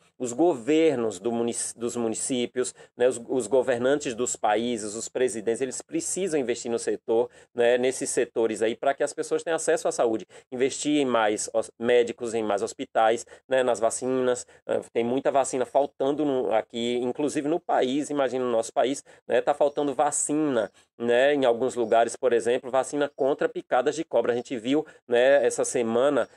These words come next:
uma mulher que morreu, quase morre, ficou vários dias na U T I porque ela foi picada por uma jarará que não tinha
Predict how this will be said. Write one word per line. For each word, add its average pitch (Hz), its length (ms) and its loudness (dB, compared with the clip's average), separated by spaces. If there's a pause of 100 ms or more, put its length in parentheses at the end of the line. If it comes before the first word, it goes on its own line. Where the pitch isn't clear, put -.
(100)
uma 135 100 0
mulher 127 320 2
que 135 80 -6
morreu, 123 640 2
quase 196 400 0
morre, 139 400 2
ficou - 380 -4
vários 147 400 2
dias 127 180 0
na 123 120 2
U 117 60 0
T 117 140 -2
I 123 200 -2 (240)
porque 160 200 0
ela 147 140 4
foi 147 140 2
picada 123 360 0
por 139 140 -4
uma 131 160 0
jarará 143 400 4
que - 100 -8
não 208 160 0
tinha 190 480 -2